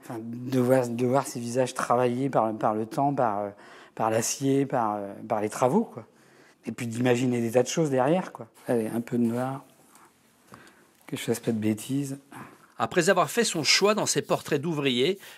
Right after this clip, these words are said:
Speaker 2: vient pour l'artiste le moment de les ressusciter.
Speaker 1: Tu dessines le truc de façon très classique, et après, euh, t'essayes de donner de la vie, disons de la vie, euh, la vie sur un visage, t'essayes de, de, de lui donner du mouvement, c'est-à-dire par un éclat de lumière,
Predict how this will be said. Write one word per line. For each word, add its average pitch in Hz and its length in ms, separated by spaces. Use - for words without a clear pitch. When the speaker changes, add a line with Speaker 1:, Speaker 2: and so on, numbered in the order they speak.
Speaker 2:
vient 180 260
pour 190 180
l'artiste 147 540
le 151 100
moment 156 300
de 151 80
les 127 120
ressusciter. 143 760
Speaker 1:
Tu - 100
dessines 139 360
le 135 80
truc 165 220
de 147 100
façon 135 300
très - 160
classique, 131 640
et 117 120
après, 185 460
euh, 135 160
t'essayes 135 300
de 139 100
donner 139 260
de 131 60
la 143 120
vie, 139 340
disons 110 300
de 120 60
la 117 100
vie, 139 320
euh, 120 120
la 120 100
vie 131 160
sur 139 140
un 120 100
visage, 135 380
t'essayes 120 300
de, 117 280
de, 110 60
de 123 80
lui 113 200
donner 113 240
du 113 120
mouvement, 127 320
c'est-à-dire 120 300
par 113 160
un 113 100
éclat 113 260
de 110 60
lumière, 127 360